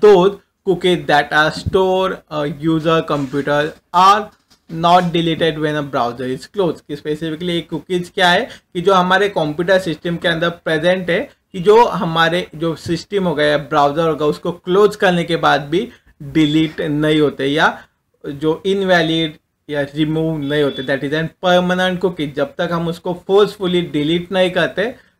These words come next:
तब तक ये जो कुकीज है हमारे वेब ब्राउज़र से या हमारे सिस्टम से डिलीट नहीं होने वाले। Then the permanent cookies can be retained user pre-, uh,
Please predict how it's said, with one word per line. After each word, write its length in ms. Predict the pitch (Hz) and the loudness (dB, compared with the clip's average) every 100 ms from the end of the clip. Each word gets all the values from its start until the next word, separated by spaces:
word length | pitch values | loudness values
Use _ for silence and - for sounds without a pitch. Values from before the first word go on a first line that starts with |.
| _ | _
तब 240 | 160 160 - | -4 -4 -2
तक 240 | 190 185 - | -2 -2 -6
ये 140 | 165 | -6
जो 380 | 147 151 156 160 - _ _ _ | -4 -2 -2 -4 -12 _ _ _
कुकीज 420 | - 175 - 202 165 | -8 -8 -4 -2 0
है 260 | 170 202 _ _ | 0 -2 _ _
हमारे 380 | 151 147 147 147 | -12 -4 -2 -2
वेब 340 | 147 151 185 165 | -2 -2 -4 0
ब्राउज़र 400 | 160 147 151 143 | 0 0 -2 -4
से 220 | 143 147 | -4 -4
या 120 | 143 | -2
हमारे 300 | 139 139 143 | -2 -4 -4
सिस्टम 480 | 143 151 - 156 147 | -6 -10 -10 -12 -12
से 220 | - 156 | -8 -8
डिलीट 440 | 139 139 127 143 - _ _ _ | -6 -6 -4 -6 -10 _ _ _
नहीं 380 | 151 147 151 160 | -4 2 2 4
होने 280 | 170 143 135 | 2 0 -2
वाले। 320 | 123 113 113 - _ _ _ _ _ _ _ _ _ - | -2 -4 -8 -14 _ _ _ _ _ _ _ _ _ -8
Then 260 | 160 208 240 - _ _ - | -2 0 -2 -8 _ _ -12
the 80 | 160 180 | -2 2
permanent 460 | 175 180 202 202 190 | 4 2 -2 -2 -4
cookies 340 | 196 196 180 - | -2 -2 -2 -4
can 220 | 160 147 | -4 -2
be 100 | 147 147 135 | -4 -4 0
retained 580 | 175 214 - 165 156 202 - _ _ _ - 143 139 | 0 0 -2 -4 -2 -4 -8 _ _ _ -8 -6 0
user 360 | 160 151 180 180 - _ _ - | 0 2 2 2 -2 _ _ -4
pre-, 200 | 147 151 | -2 -2
uh, 300 | 143 139 143 | -2 -2 -2